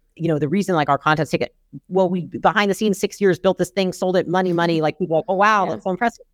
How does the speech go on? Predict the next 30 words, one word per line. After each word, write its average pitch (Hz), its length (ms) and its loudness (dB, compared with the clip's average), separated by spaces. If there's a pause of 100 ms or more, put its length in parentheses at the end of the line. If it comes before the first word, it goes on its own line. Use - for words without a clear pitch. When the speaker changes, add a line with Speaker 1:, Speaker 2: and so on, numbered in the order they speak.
(260)
Speaker 1:
So, 190 100 -2
like, 180 220 2
there's, 185 200 0 (260)
that's, 165 220 2
like, 175 180 2
why 120 180 2
they 147 160 2
wanna 147 240 0
listen 143 240 -4
to - 80 -4
our 143 80 -2
content. - 400 -2 (280)
Versus 170 520 0
Speaker 2:
Mm-hmm. 110 120 -12
Speaker 1:
if 160 140 -2
you're 214 140 0 (180)
building 185 300 0
something 156 320 -2
right 135 180 0
now, 151 400 0 (640)
you 147 160 -2
don't 214 200 2
yet 185 220 2
have 170 300 0
those 139 180 2
mile 139 320 0
markers 139 340 -2
of 127 120 -4
credibility 127 560 0
yet. 240 260 2